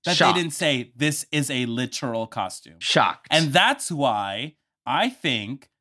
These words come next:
Speaker 1: they are just making it
Speaker 2: They just
Speaker 1: easy
Speaker 2: love
Speaker 1: for
Speaker 2: her.
Speaker 1: Karen to win the whole damn thing.
Speaker 2: Yeah, I hated this. And I, it, maybe it looks better in person,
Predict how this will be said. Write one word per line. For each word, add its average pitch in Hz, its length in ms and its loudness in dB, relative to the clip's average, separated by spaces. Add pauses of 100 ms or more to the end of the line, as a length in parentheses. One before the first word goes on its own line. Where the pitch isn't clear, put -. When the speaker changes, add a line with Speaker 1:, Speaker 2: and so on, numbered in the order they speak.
(220)
Speaker 1:
they 113 180 -4
are 151 100 2
just 117 640 -6 (360)
making 139 440 -2
it 143 160 0 (220)
Speaker 2:
They 131 140 4
just 127 320 6
Speaker 1:
easy 135 80 4
Speaker 2:
love 120 180 4
Speaker 1:
for 160 100 2
Speaker 2:
her. - 60 -4
Speaker 1:
Karen 147 380 4
to 202 160 -2
win 110 400 -4
the 190 100 -2
whole 98 220 -10
damn 160 240 -10
thing. 339 360 -8
Speaker 2:
Yeah, 147 280 4
I 170 140 4
hated 175 460 0
this. 117 420 0
And 151 140 2
I, 156 220 0
it, 160 160 -2
maybe 175 300 2
it 220 60 2
looks 220 140 0
better 175 220 4
in 156 140 2
person, 226 580 0